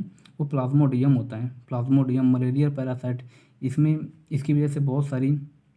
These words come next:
population में disease cause होती हैं और बहुत सारी population death भी होती है बहुत उसमें।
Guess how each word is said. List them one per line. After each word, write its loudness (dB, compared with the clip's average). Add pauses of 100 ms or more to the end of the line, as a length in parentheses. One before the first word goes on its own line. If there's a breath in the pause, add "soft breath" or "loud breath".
(760 soft breath)
population -2
में 2 (1040 soft breath)
disease 0
cause -6
होती -6
हैं -6 (280 loud breath)
और -6
बहुत -2
सारी -2
population -6 (2250 soft breath)
death -2
भी -4
होती -4
है -4
बहुत -4
उसमें। -2